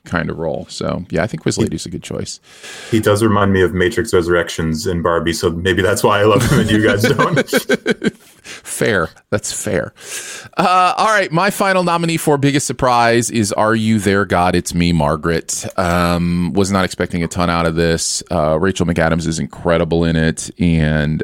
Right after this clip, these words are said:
Speaker 1: uh, everybody is actually. Everybody in this movie is so good.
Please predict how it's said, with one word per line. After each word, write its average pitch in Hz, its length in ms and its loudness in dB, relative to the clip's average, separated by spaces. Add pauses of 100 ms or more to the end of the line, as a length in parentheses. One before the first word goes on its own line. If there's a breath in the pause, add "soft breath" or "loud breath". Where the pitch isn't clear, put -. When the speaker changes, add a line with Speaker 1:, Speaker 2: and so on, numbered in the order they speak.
(100)
Speaker 1:
uh, 64 480 0
everybody 98 440 0
is 50 120 -8
actually. 55 460 -8
Everybody 196 280 0
in 156 60 2
this 131 140 -2
movie 90 340 0
is - 160 -4
so 117 240 2
good. 82 420 0